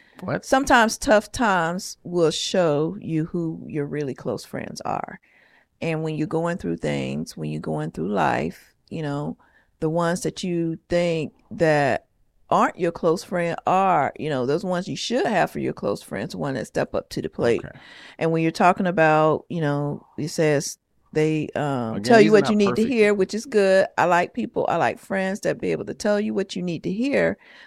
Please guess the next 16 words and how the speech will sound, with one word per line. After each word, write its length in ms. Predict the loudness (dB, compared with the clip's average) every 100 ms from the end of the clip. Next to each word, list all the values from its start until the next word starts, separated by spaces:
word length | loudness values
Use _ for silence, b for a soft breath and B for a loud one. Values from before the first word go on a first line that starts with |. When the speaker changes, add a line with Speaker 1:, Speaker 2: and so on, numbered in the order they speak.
| _
Speaker 2:
but 180 | -4 0
also 380 | 4 4 2 0
they 100 | 2
don't 220 | 0 -2 -2
gossip 340 | -2 -2 -4
behind 320 | -4 -4 -4
your 80 | -6
back. 420 | -4 -2 -2 -4 -10
Sometimes 540 | -8 -4 -4 -4 -6
you 140 | -6
have 380 | -2 0 -2 -4 _ b b b _ 0
those 360 | 4 4 0
so-called 920 | -8 -12 -8 2 4 4 2 -2 -2 -4
friends 480 | -6 -6 -6 -6
or 100 | -8
things, 340 | -8 -6 -8